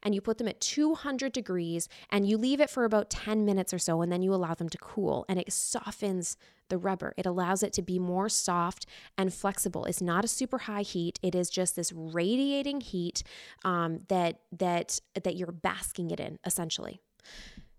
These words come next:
When I think of that, I mean, it's just this whole picture, but when I think of that, I think of being in his presence.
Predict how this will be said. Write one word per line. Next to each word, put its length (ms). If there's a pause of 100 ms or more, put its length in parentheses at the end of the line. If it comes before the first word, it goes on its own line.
(200)
When 180
I 80
think 200
of 100
that, 200
I 60
mean, 200
it's 260
just 140
this 160
whole 220
picture, 460
but 320
when 180
I 60
think 280
of 120
that, 320 (160)
I 160
think 400
of 260 (140)
being 460
in 440
his 300
presence. 880